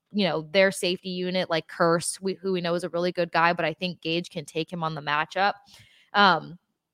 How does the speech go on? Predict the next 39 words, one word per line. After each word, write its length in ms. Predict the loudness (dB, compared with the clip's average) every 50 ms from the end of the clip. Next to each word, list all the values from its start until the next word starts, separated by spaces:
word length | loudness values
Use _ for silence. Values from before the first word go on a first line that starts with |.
| _ _ _ _ _ _ _ _ _ -8 2
but 100 | 6 8
I 80 | 8 10
mean, 240 | 8 6 4 2 -2 -2 -2
if 200 | -2 -2 0 2
Gage 260 | 4 4 4 4 4
isn't 220 | 2 0 0 0
ready 240 | 2 2 2 2 0
to 80 | 0 2
go, 480 | 6 8 10 10 10 10 10 8 4
then 160 | 0 0 0 2
that 160 | 0 0 0
starts 200 | -2 -2 -4 -2
bringing 360 | -2 -2 -2 0 -2 -4 -4
some 160 | -4 -4 -4
of 40 | -2
these 180 | -2 -2 -2 -2
younger 260 | -2 0 0 0 2
guys 280 | 4 4 4 4 2 0
that 120 | -2 -2
are 80 | -2 -2
gonna 180 | -2 -2 -4
have 220 | -2 -2 -2 -4 -4
to 80 | -4
be 100 | 0 2
able 260 | 2 2 2 2 2 2
to 180 | 2 2 0 -2 -6 -16 _ _ _
play 200 | -2 0 2 2
into 200 | 2 0 0 0
that 140 | -2 0 2
next 220 | 0 0 0 -2
man 160 | -2 0 0
up 80 | 0 0
mentality, 560 | -2 -4 -2 0 2 2 2 2 0 -4 -6
show 260 | -6 -4 0 2 4
up 220 | 6 4 4 2 0
and 120 | -4 -6
show 280 | -4 -4 -2 0 4 6
out. 340 | 6 6 6 4 2 -2
So 380 | -6 -2 0 0 2 2 0 -2